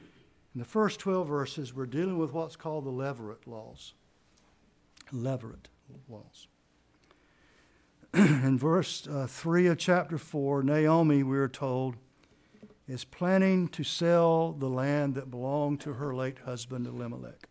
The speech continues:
We get the sense from chapter three, verse one, the reason she's doing this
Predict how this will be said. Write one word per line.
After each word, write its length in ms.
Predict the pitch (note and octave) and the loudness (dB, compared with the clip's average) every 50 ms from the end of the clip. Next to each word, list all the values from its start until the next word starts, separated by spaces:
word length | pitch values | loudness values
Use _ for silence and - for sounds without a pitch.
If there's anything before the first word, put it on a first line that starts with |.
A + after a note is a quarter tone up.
| _ _ _ _ _ _ _ _ _ _ _ _ _ _ _ _ _ _ _ _ _ _ _ _ _ _ _ _ _ _ _ _ _ _ _ _ - _ _ _ _ _ _ _ _ - _ _ _ _ - | _ _ _ _ _ _ _ _ _ _ _ _ _ _ _ _ _ _ _ _ _ _ _ _ _ _ _ _ _ _ _ _ _ _ _ _ -20 _ _ _ _ _ _ _ _ -20 _ _ _ _ -2
We 120 | D3+ C#3+ | -2 0
get 260 | C#3 F#3+ B3 C4 - | 2 2 2 2 0
the 60 | C#3+ A#2+ | -4 -8
sense 600 | - - - - G3 G3+ G3 E3+ C#3+ C3 - - | -6 -4 -2 2 4 4 4 4 2 0 -6 -10
from 200 | - - C#3+ C3 | -6 -4 -4 -4
chapter 400 | C3 - F#3 F3 E3 - - C3 | 0 0 2 2 0 0 -4 -10
three, 260 | - - E3+ E3 D#3+ | -8 -4 -2 0 0
verse 340 | C#3+ C3 D3 D3 B2+ - - | 2 2 2 0 0 0 -2
one, 300 | D#3+ E3 F3 F3 D#3+ D3 | 0 2 2 4 2 2
the 100 | C3+ C3 | 2 2
reason 480 | B2+ C3+ E3 F#3+ G3+ F#3+ D3 E3 D3+ B2+ | 0 2 2 2 2 2 2 0 0 0
she's 300 | - - D#3 D3 B2+ A2+ | 0 -2 -4 -4 -4 -4
doing 500 | A#2 A#2+ C3+ D#3 F3 E3 C#3 A#2 A2 A2 | -4 -2 0 0 2 2 0 -2 -4 -8
this 500 | G#2+ F#2+ G2 A2+ C3+ C3 - - - - | -10 -12 -14 -16 -16 -14 -14 -14 -16 -16